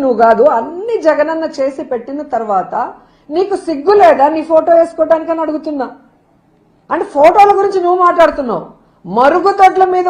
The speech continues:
కూడా ఫోటోలు వేసుకునే వాళ్ళు మీరు, అప్పడాల మీద ఫోటోలు వేసుకునే వాళ్ళు మీరు, మిషన్ల మీద, సైకిళ్ళ మీద ఫోటోలు వేసుకునే వాళ్ళు మీరు. మీరు జగనన్న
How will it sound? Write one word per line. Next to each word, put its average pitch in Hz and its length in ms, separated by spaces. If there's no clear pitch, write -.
కూడా 453 180
ఫోటోలు 370 400
వేసుకునే 320 480
వాళ్ళు 370 260
మీరు, 320 220
అప్పడాల 370 640
మీద 370 120
ఫోటోలు 339 320
వేసుకునే 330 400
వాళ్ళు 285 240
మీరు, 302 220
మిషన్ల 359 480
మీద, 320 200
సైకిళ్ళ 330 380
మీద 320 140
ఫోటోలు 302 360
వేసుకునే 277 420
వాళ్ళు 277 260
మీరు. 214 180
మీరు 359 380
జగనన్న 339 380